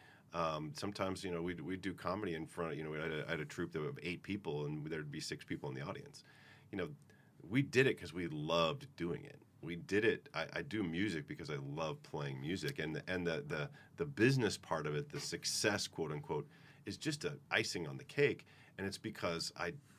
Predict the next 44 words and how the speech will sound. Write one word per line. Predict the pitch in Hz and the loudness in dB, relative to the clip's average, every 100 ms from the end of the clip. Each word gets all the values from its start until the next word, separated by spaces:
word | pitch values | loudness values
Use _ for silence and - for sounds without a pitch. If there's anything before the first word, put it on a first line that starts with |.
| - 85 | -8 -6
I | |
don't | 82 82 76 | -2 -2 -2
have | 80 73 | -2 -2
any | 76 76 - | -2 -2 -4
expectations. | 85 - - 98 - 73 | -6 -8 -4 -4 -4 -2
One | 82 90 | 0 2
of | |
the | 80 | 2
reasons | 82 82 82 | 2 0 -2
I | 80 | -2
named | 80 78 80 - | -2 -2 -4 -4
the | 76 | -4
band | 78 - 76 - | -2 -2 -4 2
Junk. | 131 156 - - - - - | 2 2 -4 -20 -20 -20 -14
So | - 78 76 69 - - 113 | -4 -2 -2 -4 -8 0 2
everybody's | 123 120 120 110 | 2 2 2 2
expectation | 113 - 107 - 104 - - - | 0 0 0 0 -2 2 8 8
was | 120 | 8
<laughs> | |
at, | - 113 - - | 4 4 2 6
at | 165 180 | 6 6
a | |
certain | - - 123 101 | 4 8 8 8
level, | 104 165 131 90 98 - - - - - | 6 6 6 4 2 -2 -12 -14 -14 2
then | 143 | 4
everybody | 156 170 160 | 6 4 4
could | 151 151 | 0 -2
just | 151 | -2
have | 151 147 | 0 0
fun | - 107 143 123 | 0 4 4 4
and | 80 82 | 2 6
not, | 95 - | 6 6
"Oh, | 101 101 69 - 82 | 4 4 2 -4 -6
this, | 90 - - - - | -6 -10 -18 -20 -10
you | 76 | -6
know, | 73 78 | -4 -2
I | |
want, | 87 87 - - | -2 -4 -8 -4
I | 90 | -2
expect | - - 104 85 80 | -2 2 2 2 2
this | 110 73 | 2 0
out | 67 | -6
of | - | -10
them." | - | -14